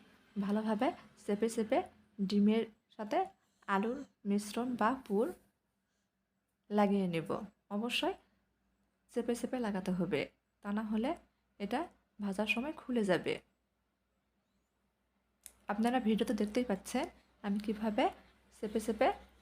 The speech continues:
আলুর পুর বা ভর্তা ডিমের গায়ে লাগিয়ে নিচ্ছি। আমার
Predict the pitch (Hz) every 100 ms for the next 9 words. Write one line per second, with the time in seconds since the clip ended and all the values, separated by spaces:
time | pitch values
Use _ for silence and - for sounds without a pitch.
0 | 196 196 226 240 - 220 233 226 190 180
1 | - 320 - - _ 202 196 196 240 -
2 | - 208 190 254 359 - - - - -
3 | - - - 208 208 190 190 190 180 -
4 | - 170 - 196 - - - - - -
5 | - - - - - - - - - -
6 | - - - - - - - - - -
7 | - - - - - - - - - -
8 | - - - - - - - - - -
9 | - - 220